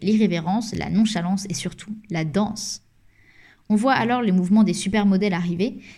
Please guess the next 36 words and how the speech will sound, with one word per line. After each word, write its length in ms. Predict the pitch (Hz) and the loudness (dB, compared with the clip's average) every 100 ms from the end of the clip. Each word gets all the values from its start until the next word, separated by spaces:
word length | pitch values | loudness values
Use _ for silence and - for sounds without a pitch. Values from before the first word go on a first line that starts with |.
| _ - | _ 2
et 40 | |
les 100 | 202 | 4
défilés 360 | 202 226 233 262 | 4 0 0 0
deviennent 300 | 180 208 208 | 2 2 2
de 80 | 175 | 2
véritables 540 | 196 208 208 233 175 | 2 0 0 0 0
shows 240 | 165 247 | -2 -2
de 120 | 214 175 | 0 2
music-hall 580 | 220 190 175 208 233 - - - | 2 2 0 0 0 -4 -10 -4
avec 260 | 185 185 196 | -2 2 4
Mugler 420 | 214 185 196 254 - | 4 6 2 0 -4
pour 120 | 165 | -6
ne 80 | 165 | -4
citer 340 | 165 196 226 | -2 -2 -2
que 80 | 214 | -2
lui 160 | 165 - | -2 -4
par 140 | - | -8
exemple. 420 | 185 196 - - _ _ _ _ _ - - - | -8 -10 -14 -18 _ _ _ _ _ -20 -14 -8
Et 60 | |
pour 180 | 185 262 | -4 -2
terminer, 420 | 226 190 202 277 - - _ _ | 0 2 2 0 -6 -16 _ _
le 120 | 202 | 0
dernier 300 | 190 233 233 | 2 2 0
filtre 360 | 208 269 269 - | -2 -4 -4 -4
avec 220 | 185 185 | -2 -2
lequel 340 | 185 233 226 208 | -2 -2 -2 0
on 80 | 185 | -2
peut 160 | 175 185 | -2 -2
analyser 640 | 190 190 190 190 185 214 214 | 0 2 2 2 0 2 2
cet 480 | 208 165 - - - | 0 -8 -10 -12 -4
événement 580 | 185 180 170 220 320 - _ _ _ - | -2 0 0 -2 -4 -14 _ _ _ -4
est 80 | |
celui 400 | 202 214 202 254 | -2 0 0 0
de 120 | 214 165 | -2 -2
la 120 | 180 | -4
géopolitique 840 | 170 226 208 180 175 262 254 - | -2 -2 -2 -4 -4 -6 -8 -14